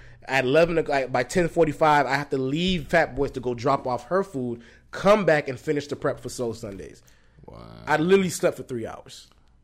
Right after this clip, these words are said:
Speaker 2: Wow.
Speaker 1: Literally, like, my feet were on fire.
Speaker 2: I can only
Speaker 1: <laughs>
Speaker 2: imagine.
Speaker 1: Just like, and that's, that's what go, but I still love it. Like,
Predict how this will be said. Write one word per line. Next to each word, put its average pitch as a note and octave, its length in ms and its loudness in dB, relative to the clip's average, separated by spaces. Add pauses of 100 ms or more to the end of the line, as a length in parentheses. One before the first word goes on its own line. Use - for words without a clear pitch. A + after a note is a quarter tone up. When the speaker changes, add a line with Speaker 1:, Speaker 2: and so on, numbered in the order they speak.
(180)
Speaker 2:
Wow. C#2+ 760 -18 (680)
Speaker 1:
Literally, D3+ 160 -2
like, A#2+ 160 -2
my D#3 180 4
feet - 680 -6 (400)
were C#3+ 280 2
on B2 180 -6
fire. - 580 -12
Speaker 2:
I A#2+ 140 -4
can C3+ 140 -4
only A#2+ 320 -2
Speaker 1:
<laughs> - 20 -4
Speaker 2:
imagine. C3+ 360 0
Speaker 1:
Just G#3 180 -2
like, E3 320 4 (220)
and E3+ 220 4
that's, F3+ 240 4
that's E3 320 -2
what F3 120 0
go, E3+ 80 -2
but E3 240 4
I E3 360 4 (300)
still D#3 600 0
love C3 300 0
it. - 160 -18
Like, B2+ 320 -6